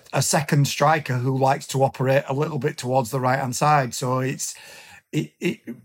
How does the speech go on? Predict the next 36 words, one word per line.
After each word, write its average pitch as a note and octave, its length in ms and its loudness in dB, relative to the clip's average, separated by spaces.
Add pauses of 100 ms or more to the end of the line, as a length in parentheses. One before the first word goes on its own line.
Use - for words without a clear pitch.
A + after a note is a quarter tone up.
(100)
it E3+ 160 0
really E3 300 2
pushed - 340 0
Kulusevski. D3 640 2
He B2 80 -2
played B2+ 240 0
a B2 80 0
little C3+ 160 -2
bit C#3+ 120 -2
in A#2+ 140 -6
midfield. D#3 500 2
He C#3+ 60 2
played B2 240 -2
as G#2+ 140 -4
a A2 60 -4
second A2 340 -4
striker. C3+ 680 2
He A#2+ 100 0
played B2 300 -6
as A2 120 -6
a A2 60 -2
right A2 280 -2
winger. C3 420 0 (460)
He, E3 160 2
he D#3 160 0
never E3 240 2
really D#3+ 220 2
got D3 140 2
a D3 40 -6
consistent C#3+ 540 -2
run C#3+ 200 2
in C3 140 0
a B2 60 -2
consistent B2+ 500 -4
position. A#2+ 500 -2
And C3 300 -4